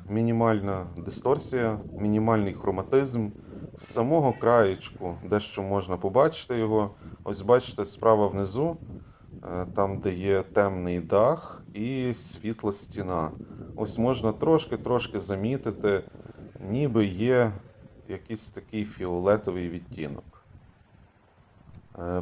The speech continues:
повірте, з мого досвіду, е, мав можливість дивитися в дуже велику кількість біноклів. Ну, цей хроматизм прям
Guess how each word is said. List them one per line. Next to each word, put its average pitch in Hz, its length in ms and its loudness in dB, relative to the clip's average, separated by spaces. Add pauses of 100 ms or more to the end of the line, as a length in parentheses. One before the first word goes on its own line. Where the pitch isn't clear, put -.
повірте, 120 680 2 (120)
з 98 140 -2
мого 107 240 4
досвіду, 101 680 0 (580)
е, 90 120 -4
мав 107 260 6
можливість 101 460 2
дивитися 98 500 0
в 87 200 -6
дуже 95 360 2
велику 90 260 -4
кількість 85 360 -8
біноклів. 98 480 -2 (220)
Ну, 95 400 -6
цей 113 280 2
хроматизм 104 920 0
прям 98 300 2